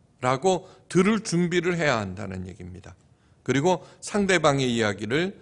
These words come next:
경청하고 이어서 상대방을 있는 그대로 용납해야 합니다.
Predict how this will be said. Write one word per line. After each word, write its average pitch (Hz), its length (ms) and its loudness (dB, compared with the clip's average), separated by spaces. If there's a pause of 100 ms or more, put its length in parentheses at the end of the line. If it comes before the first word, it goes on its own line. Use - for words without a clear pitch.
(260)
경청하고 135 1300 0
이어서 151 640 2 (420)
상대방을 220 1040 4
있는 269 520 0
그대로 277 800 2
용납해야 156 720 2
합니다. 87 400 -16